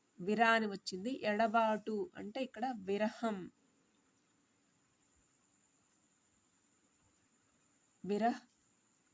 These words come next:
విరహం. ముప్పై తొమ్మిది అడ్డం. అడ్డము ముప్పై ఎనిమిదితో వైరాగ్యం,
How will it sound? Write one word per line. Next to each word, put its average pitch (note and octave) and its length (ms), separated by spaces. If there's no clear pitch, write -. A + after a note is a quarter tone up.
విరహం. G#3+ 680
ముప్పై B3+ 360
తొమ్మిది A#3+ 520
అడ్డం. G#3 440
అడ్డము B3+ 460
ముప్పై A3 420
ఎనిమిదితో A3+ 560
వైరాగ్యం, A3 920